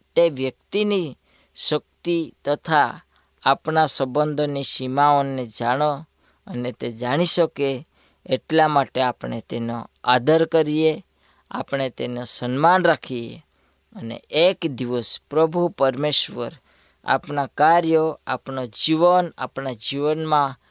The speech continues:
થયેલી સાક્ષીઓ વડે આપ સર્વને આશીર્વાદ આપશે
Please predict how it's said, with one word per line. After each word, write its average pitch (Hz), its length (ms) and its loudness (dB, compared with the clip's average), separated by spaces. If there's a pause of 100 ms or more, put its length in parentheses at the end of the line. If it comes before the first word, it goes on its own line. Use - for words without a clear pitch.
(400)
થયેલી 160 480 2
સાક્ષીઓ 190 800 0
વડે 127 440 0 (400)
આપ 165 260 4
સર્વને 131 760 -2
આશીર્વાદ 127 680 0
આપશે 147 560 -2